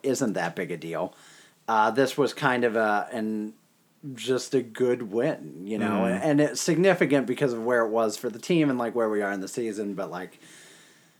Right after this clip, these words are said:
Speaker 1: it just worked, and we
Speaker 2: Yeah.
Speaker 1: came from behind, which we don't do at all, but have done a lot <laughs> this week, and it was just good. Uh, Pietrangelo, sorry, go ahead.
Speaker 2: I was gonna say, would you like another, uh, Pietrangelo
Speaker 1: Yeah,
Speaker 2: surprising
Speaker 1: go for it.
Speaker 2: stat?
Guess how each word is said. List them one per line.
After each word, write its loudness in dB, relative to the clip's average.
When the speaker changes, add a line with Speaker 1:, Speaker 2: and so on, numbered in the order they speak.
Speaker 1:
it -8
just -8
worked, -2
and -4
we 6
Speaker 2:
Yeah. 6
Speaker 1:
came -2
from 0
behind, 2
which -2
we -4
don't -4
do 0
at -4
all, 4
but -2
have -2
done 0
a -2
lot -2
<laughs> 6
this 0
week, 6
and -2
it 2
was 6
just 4
good. 6
Uh, 6
Pietrangelo, 4
sorry, 4
go 4
ahead. 2
Speaker 2:
I 10
was -
gonna 6
say, 4
would 4
you 4
like 6
another, 4
uh, 6
Pietrangelo 0
Speaker 1:
Yeah, 4
Speaker 2:
surprising 4
Speaker 1:
go 8
for 8
it. 4
Speaker 2:
stat? 2